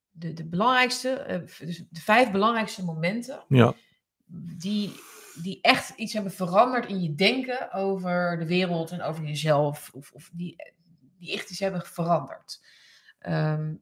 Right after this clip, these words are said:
Speaker 1: en ik heb, ik heb zo'n lijstje voor mezelf,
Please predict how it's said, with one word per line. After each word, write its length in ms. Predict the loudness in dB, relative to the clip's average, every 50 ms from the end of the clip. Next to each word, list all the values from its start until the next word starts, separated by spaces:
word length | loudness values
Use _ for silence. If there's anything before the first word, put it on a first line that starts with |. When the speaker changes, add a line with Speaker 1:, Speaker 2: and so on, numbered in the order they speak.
| _
Speaker 1:
en 360 | _ -2 0 0 0 0 0 -2
ik 160 | -4 0 2
heb, 260 | 2 0 0 -2 -10 _ _
ik 180 | -10 -6 -2
heb 180 | -2 -2 -2 -2
zo'n 180 | -2 0 0
lijstje 300 | 2 2 0 0 -2 -4
voor 140 | -8 -8 -6
mezelf, 640 | -4 -4 0 2 4 4 4 2 0 -4 -10 -18 -20